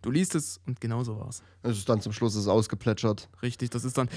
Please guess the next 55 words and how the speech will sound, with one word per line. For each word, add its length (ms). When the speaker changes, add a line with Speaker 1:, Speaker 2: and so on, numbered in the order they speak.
Speaker 2:
Ja. 140
Speaker 1:
ähm, 240
ich 200
glaube 280
sogar 240
noch 140
mal 180
durch, 240
ähm, 520
eine 100
Großchance 640
noch 80
mal, 760
äh, 100
bei 140
Palace, 380
die 540
auch 400
Speaker 2:
Ach, 60
siehst 200
du, 40
die 80
hab 80
ich 100
gar 100
nicht 100
im 80
Kopf. 180
Speaker 1:
Genau, 320
die 220
Speaker 2:
Kann 80
ich 60
Speaker 1:
dann 100
Speaker 2:
mich 80
Speaker 1:
auch 60
Speaker 2:
gar 80
Speaker 1:
noch 0
Speaker 2:
nicht 80
erinnern. 180
Speaker 1:
vereitelt 320
wurde, 180
dächte 360
ich. 220
Und 420
ja, 100
aber 120
das 160
ist, 500
wie 100
schon 100
gesagt, 240
das 80
Ergebnis 500
trocken 240
runtergespielt. 520